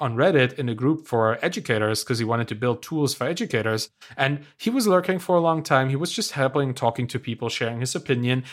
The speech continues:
And then a couple weeks in, he said, "Oh, people, okay, here, everybody, uh, listen up. I,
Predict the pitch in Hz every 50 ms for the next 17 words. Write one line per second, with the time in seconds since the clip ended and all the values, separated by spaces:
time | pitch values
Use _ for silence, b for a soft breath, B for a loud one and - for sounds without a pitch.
0 | B B - 143 160 190 190 - - 196 196 214 202 202 196 190 - - 180 139
1 | 127 127 127 - _ _ _ _ _ _ _ _ _ _ - 147 143 - 151 143
2 | 143 139 B B B B B 151 135 165 165 185 151 143 - _ - 170 175 175
3 | - 185 180 156 143 156 151 156 151 170 165 165 165 165 165 143 131 139 127 139
4 | 151 - - 143 127 139 165 - - 131 135 143